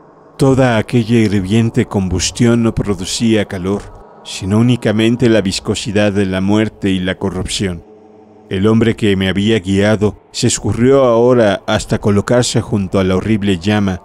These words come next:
y ejecutó unos rígidos ademanes rituales hacia el semicírculo que le miraba. En determinados momentos del ceremonial, los asistentes rindieron homenaje de acatamiento, especialmente cuando levantó por encima de su cabeza aquel detestable necronomicon que llevaba consigo.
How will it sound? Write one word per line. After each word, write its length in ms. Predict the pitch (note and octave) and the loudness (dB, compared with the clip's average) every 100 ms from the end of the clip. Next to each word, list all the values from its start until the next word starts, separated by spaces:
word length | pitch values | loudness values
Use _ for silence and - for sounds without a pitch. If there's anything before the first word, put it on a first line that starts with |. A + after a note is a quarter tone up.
| - | -8
y 60 | |
ejecutó 480 | A2 B2 A2+ A#2+ C3+ | -4 -4 -2 0 2
unos 300 | C#3 C#3+ A2+ | 2 2 0
rígidos 580 | G#2+ A2 - G#2+ G2+ - | -2 -4 -2 0 0 0
ademanes 560 | F2+ F#2 G2 G2+ G#2 F#2+ | -2 -2 0 0 -2 -4
rituales 680 | F2 - G2+ F#2+ F#2 - | -8 -2 0 0 -4 -6
hacia 340 | - G#2 - G#2+ | -4 -2 0 0
el 80 | G2 | 0
semicírculo 760 | G#2+ G#2 - C3+ B2+ C3 A#2+ | 0 0 0 0 2 2 2
que 140 | A2+ G2+ | 2 -2
le 100 | F#2+ | -2
miraba. 520 | F#2 F#2 F2 F2 - - - - - - - | -2 -2 -2 -4 -8 -18 -20 -20 -20 -12 -4
En 100 | G#2+ | 0
determinados 720 | A2+ B2+ G#2+ A#2 B2 B2+ G#2+ | 0 0 2 4 4 4 2
momentos 520 | G#2 G2 A2 G#2+ G#2 | 2 2 2 0 0
del 160 | F#2+ F2+ | 0 -2
ceremonial, 760 | G2+ F#2+ F#2+ F#2+ G2+ G#2 G2 - - | -4 -2 -2 0 0 -2 -4 -8 -2
los 200 | A#2+ C#3 | 0 0
asistentes 640 | B2 B2 - D3 C#3 C#3 | 0 -2 0 0 0 -2
rindieron 540 | A#2+ A2 A2+ C3 B2 | 0 0 2 2 2
homenaje 600 | G#2+ F#2 G2 A2+ G#2+ - F#2+ | 0 -2 0 0 -2 -2 -2
de 80 | |
acatamiento, 880 | F#2 F#2 - F#2 F#2+ F2+ - E2+ - - | -2 -6 -4 -2 -2 -2 -4 -8 -10 -12
especialmente 760 | G#2 - G#2 A2+ G#2 A2 A2+ | -8 -6 -2 -2 0 0 0
cuando 260 | C3+ G#2 F#2+ | 0 0 0
levantó 440 | F2+ F2+ F2+ A2 | -2 -4 -2 -2
por 140 | G#2+ F#2+ | 0 -2
encima 340 | F2+ - G#2+ | -2 -2 -2
de 120 | F#2+ | -2
su 140 | F2+ - | -4 -6
cabeza 500 | G#2+ G2+ G#2 - G2 | -4 -2 -2 -4 -6
aquel 340 | - G#2+ A2+ A2 | -6 -2 -2 0
detestable 680 | A2 - G2+ - A2+ A2 G#2+ | 0 -2 -6 -2 -2 0 -2
necronomicon 800 | G#2 - F#2+ F#2 F#2 - G#2+ G#2+ | -4 -4 -4 -4 -6 -4 -2 -2
que 160 | A#2+ | -4
llevaba 420 | F2 G2 G2+ G#2 G2 | -2 0 0 0 -2
consigo. 600 | G2+ F#2 - G2+ E2+ | -6 -4 -4 -4 -8